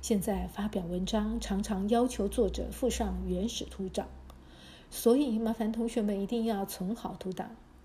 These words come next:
不要在发表文章的时候才在找原始档，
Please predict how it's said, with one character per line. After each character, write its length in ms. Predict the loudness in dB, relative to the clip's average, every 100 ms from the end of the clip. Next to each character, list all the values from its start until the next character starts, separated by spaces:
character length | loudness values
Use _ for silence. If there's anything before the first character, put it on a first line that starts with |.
| -20 -12
不 220 | -4 0 4
要 280 | 4 2 0
在 320 | -2 -2 -4
发 380 | -4 0 0 0
表 260 | 0 0 0
文 140 | 0
章 140 | 0
的 100 | 0
时 140 | 0 0
候 220 | 2 0
才 240 | 0 -4
在 160 | 0 0
找 220 | 0 -4
原 220 | -2 -2 -2
始 180 | -2
档， 180 | -2 -4